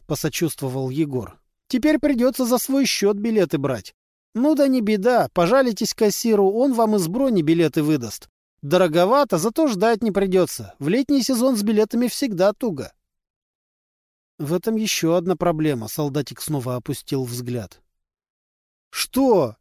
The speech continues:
деньги все прожрали?» — Егор весело рассмеялся. «Ох, парень, знал бы ты, сколько таких вот дембелей я за десять лет работы повидал. Остается одно — родственникам писать и надеяться, что перевод быстро придет».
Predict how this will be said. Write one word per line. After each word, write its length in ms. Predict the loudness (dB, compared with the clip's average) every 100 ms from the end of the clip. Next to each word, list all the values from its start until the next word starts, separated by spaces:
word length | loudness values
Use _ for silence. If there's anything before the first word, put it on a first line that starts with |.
| -12
деньги 580 | -4 0 2 4 4 2
все 240 | 0 -2
прожрали?» — 840 | 2 2 2 2 2 2 0 -6 -12
Егор 400 | -4 -2 0 0
весело 420 | 2 0 0 -4
рассмеялся. 840 | -4 -4 -2 2 2 -2 -6 -16 -20 _ _ _ _ _ _ _ -6
«Ох, 440 | 0 2 0 0
парень, 560 | 0 4 4 2 -2 -8 -12
знал 480 | -8 -2 0 2 2
бы 120 | 0
ты, 120 | -2
сколько 460 | -4 0 -2 0 0
таких 360 | 0 -2 -4 0
вот 220 | 0 0
дембелей 580 | -2 0 0 0 0 0
я 180 | 0
за 100 | 0
десять 340 | 0 -2 -2 0
лет 240 | 0 2
работы 400 | 2 2 0 -2
повидал. 640 | -2 0 0 0 -4 -6 -14 _ _ _ _
Остается 640 | -6 -2 2 2 2 2 2
одно — 440 | 2 0 0 -2 -4
родственникам 920 | 0 2 2 -2 -4 0 0 0 0 0
писать 380 | 0 0 0
и 40 | 2
надеяться, 540 | 0 0 0 0 0
что 180 | -2 -4
перевод 440 | -2 0 2 0
быстро 380 | 2 0 0 -2
придет». 560 | -2 -2 0 -2 -2